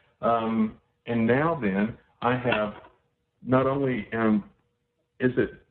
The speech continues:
the forefront of my mind, it's also in the forefront of my assistant's mind,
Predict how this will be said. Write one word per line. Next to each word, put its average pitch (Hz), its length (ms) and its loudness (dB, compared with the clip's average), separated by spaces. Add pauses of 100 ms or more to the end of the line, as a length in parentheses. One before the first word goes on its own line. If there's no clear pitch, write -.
(200)
the 117 160 0
forefront 139 380 2
of 95 120 -8
my 139 200 2
mind, 95 460 -4 (120)
it's 107 180 -6
also 139 360 0
in 110 60 -4
the 107 160 -2
forefront 110 480 -2 (320)
of 107 220 0
my 98 380 0 (120)
assistant's 139 560 -2
mind, 120 500 -2